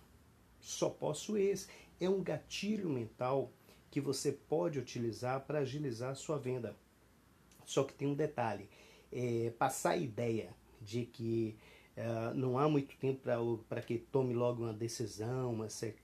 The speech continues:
ou certo tal, ele pode, é, se tornar também lá na ponta uma boa saída que você tenha, né? Então você colocar lá, colocar pro cliente, olha,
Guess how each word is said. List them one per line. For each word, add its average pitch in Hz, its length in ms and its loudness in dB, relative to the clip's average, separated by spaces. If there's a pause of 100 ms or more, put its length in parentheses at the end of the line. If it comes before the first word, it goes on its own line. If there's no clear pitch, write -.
(120)
ou 113 160 -6
certo 110 480 -6
tal, 156 240 0 (600)
ele 202 560 4 (1300)
pode, 143 560 4 (500)
é, 131 320 0
se - 260 -4
tornar 151 520 0 (100)
também 202 500 8
lá 190 200 2
na 123 140 -6
ponta 165 580 0 (160)
uma 220 180 -2
boa 220 200 -2
saída 202 440 -4
que 214 140 -6
você 202 220 -6
tenha, 170 320 -4 (760)
né? 147 160 4
Então 202 240 2
você 214 300 0
colocar 202 500 0
lá, 185 280 0
colocar 175 340 -2
pro - 120 -16
cliente, 185 460 0
olha, 196 300 0